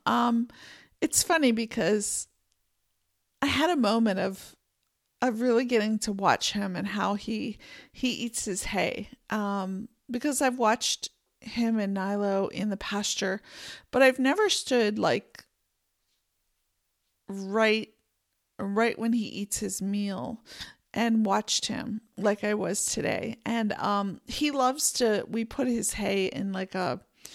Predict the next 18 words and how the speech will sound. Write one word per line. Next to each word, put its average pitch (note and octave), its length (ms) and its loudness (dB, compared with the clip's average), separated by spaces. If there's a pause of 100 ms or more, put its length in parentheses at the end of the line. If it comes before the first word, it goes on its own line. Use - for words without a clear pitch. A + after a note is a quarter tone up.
(400)
in, G3+ 120 0
like, F#3+ 180 -2
a - 60 0
tub. - 520 -4 (300)
Um, G3 580 -4 (840)
and G#3 340 0
he A#3+ 220 0
loves C#4 320 0
to B3 120 -6
take B3+ 380 -2
it A#3+ 60 2
all G3 220 4
out. G#2+ 300 -2 (280)
And G3+ 300 0
I've G#3 180 -6
been A3 180 4
noticing G#3+ 540 2
about F#3+ 340 -4